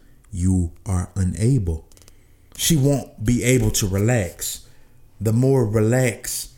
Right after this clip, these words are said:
she is in her feminine, the more radiant your woman will be. You have probably noticed that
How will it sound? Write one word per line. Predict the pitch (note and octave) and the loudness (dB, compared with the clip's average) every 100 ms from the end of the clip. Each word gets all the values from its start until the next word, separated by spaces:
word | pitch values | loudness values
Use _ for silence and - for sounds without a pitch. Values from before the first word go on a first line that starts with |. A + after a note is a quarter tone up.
| - - | -20 -14
she | - B2+ - | -6 -6 -2
is | C#3 C#3 A#2 G2+ F2+ - - - - _ - | 2 4 4 2 -2 -10 -14 -20 -20 _ -6
in | B2 G#2+ | -2 0
her | A#2+ A2 | 2 0
feminine, | - D#3+ C3+ G#2 F#2+ F2+ - - - - _ - _ - | 2 2 4 2 0 -4 -14 -20 -20 -20 _ -20 _ -8
the | G#2 | -2
more | A2+ B2 A#2 | 2 2 4
radiant | G#2 C3 B2+ G2+ F2+ - - - | 4 2 2 0 -2 -8 -20 -14
your | G2+ G#2 | -4 0
woman | G2+ G2+ F#2 E2+ | 4 4 4 2
will | E2 | 2
be. | F2+ A#2 E2 - - - - - - - - - - - | 2 0 -2 -10 -20 -20 -20 -20 -20 -20 -20 -20 -20 -2
You | B2 A#2+ | 2 2
have | A2 - | 0 -2
probably | - D3+ D#3 C3 A2 A2+ G#2 | -2 0 -2 0 2 4 4
noticed | A#2+ D3 C#3+ A2 F#2+ - A#2 | 4 4 4 2 0 -6 -2
that | A2 G2+ F2 | 0 0 -6